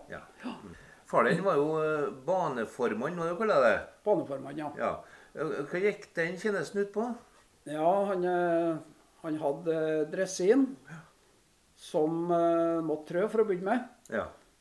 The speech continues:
Speaker 2: Og da var han ikke, eh, så han hadde jo også å se over at alt var i orden.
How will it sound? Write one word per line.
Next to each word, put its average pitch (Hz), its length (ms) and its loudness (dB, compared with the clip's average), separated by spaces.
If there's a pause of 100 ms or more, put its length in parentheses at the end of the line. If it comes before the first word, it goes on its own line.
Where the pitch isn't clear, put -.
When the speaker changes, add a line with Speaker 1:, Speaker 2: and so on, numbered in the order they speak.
(140)
Speaker 2:
Og 160 160 -8
da 202 480 2
var 170 160 0
han 151 80 -6
ikke, 185 880 0
eh, 170 40 -2 (400)
så - 260 -8
han 180 80 0
hadde 170 220 -4
jo 175 120 -4
også 190 460 -2
å - 20 -6
se - 240 -4
over 151 540 0
at 196 120 -2
alt 156 220 -6
var 175 140 2
i 190 40 -2
orden. 175 640 -4